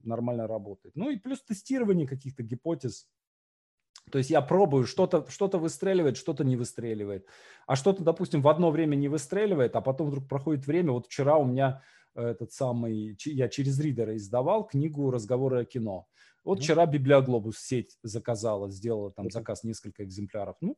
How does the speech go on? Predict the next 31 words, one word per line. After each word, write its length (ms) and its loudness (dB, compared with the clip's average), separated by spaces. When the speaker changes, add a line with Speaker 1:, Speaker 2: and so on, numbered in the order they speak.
Speaker 1:
блин, 120 -6
прикольно, 720 -2
нормально, 540 -4
вот 160 -14
вперёд 380 -8
давайте, 420 -8
там, 180 -18
ридер 280 -12
их 80 -16
доп-, 80 -16
допечатает. 680 -8
А 140 2
вот, 500 0
э, 60 -2
а 440 2
так, 500 2
э, 40 4
ну, 360 0
есть 380 -2
как 180 0
бы 80 -6
книги, 300 -2
которые 400 -2
нормально 520 0
идут, 300 -4
да, 200 2
букварь 420 -2
Speaker 2:
Мгм. 180 -6
Speaker 1:
сценариста, 400 -4
типа 220 -20
там, 140 -18